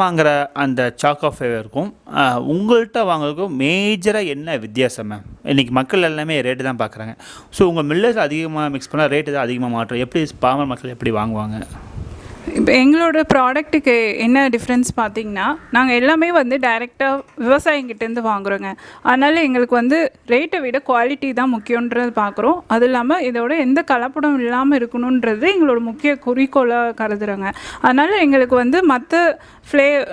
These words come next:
Speaker 2: அ, டைரக்டா நாங்க ஃபார்மர்ஸ் கிட்ட இருந்து ஒரிஜினல் ஃப்ளேவர்ஸ் எங்க ப்ராடக்ட் கிடைக்குதுங்க.
Speaker 1: ஓகே. ஓ, அதாவது நீங்க சொல்றது என்னன்னா, முழுக்க முழுக்க பாரம்பரிய முறை இன்னைக்கு இருக்க காலகட்டத்துல வந்து நம்ம மிக்ஸ் பண்ணி பசங்களுக்கு பண்ணி கொடுக்குறீங்க.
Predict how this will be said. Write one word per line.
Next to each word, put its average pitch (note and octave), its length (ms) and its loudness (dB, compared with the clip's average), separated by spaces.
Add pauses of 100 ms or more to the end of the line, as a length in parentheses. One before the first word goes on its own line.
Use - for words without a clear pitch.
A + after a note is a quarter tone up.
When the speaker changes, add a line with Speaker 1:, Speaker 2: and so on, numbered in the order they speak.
Speaker 2:
அ, B3+ 40 2 (380)
டைரக்டா C#4 440 0 (100)
நாங்க B3 240 -6
ஃபார்மர்ஸ் B3+ 420 0
கிட்ட B3 140 0
இருந்து A#3 380 2
ஒரிஜினல் D#4 440 0
ஃப்ளேவர்ஸ் B3 360 -4 (100)
எங்க A3 120 -6 (100)
ப்ராடக்ட் A3 360 0 (100)
கிடைக்குதுங்க. G3+ 500 -6 (1000)
Speaker 1:
ஓகே. - 320 -2 (440)
ஓ, A#2+ 60 4
அதாவது D3+ 440 4
நீங்க D#3 120 -6
சொல்றது F3 380 -2
என்னன்னா, F#3+ 140 -2 (120)
முழுக்க D#3+ 360 -2
முழுக்க D#3 340 0 (140)
பாரம்பரிய E3+ 600 0
முறை E3 300 -4
இன்னைக்கு E3 320 -4
இருக்க F3+ 200 -2
காலகட்டத்துல D3 540 -2
வந்து E3 160 -4
நம்ம F#3 240 -2
மிக்ஸ் C3+ 240 -6
பண்ணி D3+ 220 0 (880)
பசங்களுக்கு C#3+ 500 -2
பண்ணி C3 200 0
கொடுக்குறீங்க. G#2+ 400 -4